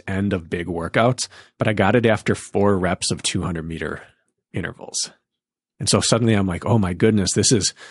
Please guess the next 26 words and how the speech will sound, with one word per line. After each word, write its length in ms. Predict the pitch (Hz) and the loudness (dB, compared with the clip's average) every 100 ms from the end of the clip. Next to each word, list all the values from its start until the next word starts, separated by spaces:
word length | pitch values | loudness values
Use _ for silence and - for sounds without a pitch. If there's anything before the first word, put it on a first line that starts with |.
| - | -16
starting 320 | - 117 107 104 | -4 0 0 -2
to 80 | |
expose 480 | 92 - - 104 107 | -4 -4 0 0 2
me." 180 | 95 92 - - - _ | -2 -4 -8 -20 -20 _
And 160 | 117 110 | 0 2
that's 240 | 113 - | 2 2
when 100 | 170 | 2
I 100 | 139 | 2
cut 260 | - - - | 0 0 -2
it. 300 | - - - - _ _ _ _ _ _ _ _ _ | -2 -10 -10 -16 _ _ _ _ _ _ _ _ _
I 80 | 117 | 0
don't 160 | 135 143 | 2 2
search 460 | - - 139 - | 0 2 2 2
for 180 | - 147 | 2 2
reps 400 | 107 92 80 - | 4 0 -2 -8
or 160 | - 107 | -4 -2
speed. 480 | - - 90 87 - - - - | -4 -4 -6 -6 -8 -16 -14 -2
I 100 | 117 | -2
cut 260 | - 120 | 2 2
it 160 | 135 139 | 4 2
when 220 | 120 110 | 2 2
I 160 | - 101 | 0 -2
start 320 | - 101 98 | 0 0 0
to 80 | 104 | 0
get 160 | 101 | 0
exposed. 760 | 90 - - 110 98 82 82 | -2 -6 -2 0 0 -2 -8